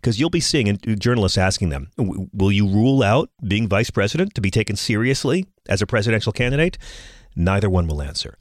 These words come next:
Meanwhile, Mike Pence. We found out today his lawyers apparently intend to challenge Jack Smith's subpoena with a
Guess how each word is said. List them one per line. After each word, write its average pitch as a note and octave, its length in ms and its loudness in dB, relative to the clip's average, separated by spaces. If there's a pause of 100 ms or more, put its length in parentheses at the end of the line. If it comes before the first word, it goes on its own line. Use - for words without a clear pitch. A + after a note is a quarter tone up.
Meanwhile, D#3+ 600 0
Mike E2 260 0
Pence. - 420 0 (600)
We G2 100 4
found G2+ 240 0
out G2+ 140 0
today A2 200 2
his F#2 240 2
lawyers G2+ 540 0 (600)
apparently C#3+ 460 2
intend C#3+ 360 2
to A#2+ 160 2
challenge B2+ 540 0
Jack A#2 200 0
Smith's - 300 0
subpoena G#2+ 480 0 (240)
with G2+ 300 -2
a G2+ 280 0